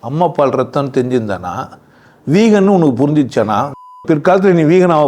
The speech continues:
போறேன்னு தெரிஞ்சிருந்தா, அந்த பொம்பளை அப்பயே என்ன பண்ணியிருந்திருப்பா? பால் கொடுத்துருந்துருப்பா. இப்ப அவனா வீகனா சுத்தி நிற்பான்.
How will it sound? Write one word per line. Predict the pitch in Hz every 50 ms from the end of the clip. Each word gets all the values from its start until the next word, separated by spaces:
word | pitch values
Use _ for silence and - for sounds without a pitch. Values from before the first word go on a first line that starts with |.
| 120 131
போறேன்னு | 139 147 165 156 - 175
தெரிஞ்சிருந்தா, | 180 160 165 170 156 135 117 117 107 113 - - - - - - - - - -
அந்த | 170 180 180 147
பொம்பளை | 196 196 202 240 220 190
அப்பயே | 160 165 220 208
என்ன | 196 202 175
பண்ணியிருந்திருப்பா? | 180 151 143 143 135 135 123 104 139 127 107 101 - - - - - - - _ _ - - - _ _ -
பால் | 170 170 190 190 165
கொடுத்துருந்துருப்பா. | 160 147 127 147 139 131 131 123 - - 127 135 147
இப்ப | 135 120 160 165 156
அவனா | 175 202 214 190 196
வீகனா | 208 208 214 208 196 208
சுத்தி | 208 180 160 214 196
நிற்பான். | 202 185 165 214 220 180 123